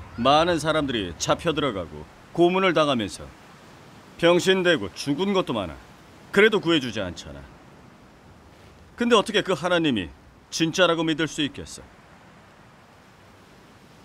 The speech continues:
정말 이해가 안 돼. 그 하나님이 진짜인지 가짜인지 니들도 잘 모르는 거 아니니? 정말 멍청한 거 아니냐?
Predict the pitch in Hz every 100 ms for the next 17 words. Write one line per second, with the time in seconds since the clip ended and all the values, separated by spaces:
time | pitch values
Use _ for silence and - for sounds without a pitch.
0 | - - - - - - - - - -
1 | 147 143 160 113 123 139 135 92 127 -
2 | - _ - _ _ _ _ - 170 165
3 | 175 170 123 - 156 165 185 180 131 139
4 | 139 160 127 87 85 73 76 - - 156
5 | 170 180 165 165 131 135 156 160 156 151
6 | 165 165 151 - - - - - - -
7 | - - - - - - - - - -
8 | - - - - - - - - - -
9 | 147 175 101 117 - 165 185 156 139 170
10 | 143